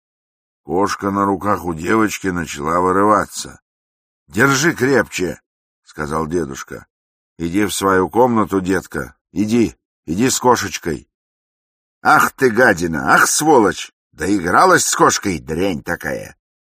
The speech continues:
А, доигралась?» «Не ори!» сказала девочка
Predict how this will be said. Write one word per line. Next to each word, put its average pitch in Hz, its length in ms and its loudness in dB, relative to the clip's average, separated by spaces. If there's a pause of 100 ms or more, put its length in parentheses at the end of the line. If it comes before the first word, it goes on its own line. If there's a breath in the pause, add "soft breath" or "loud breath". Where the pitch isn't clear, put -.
(120)
А, 117 300 2 (200)
доигралась?» 113 920 2 (960)
«Не 73 260 -8
ори!» 127 540 4 (640)
сказала 73 500 -6
девочка 117 760 2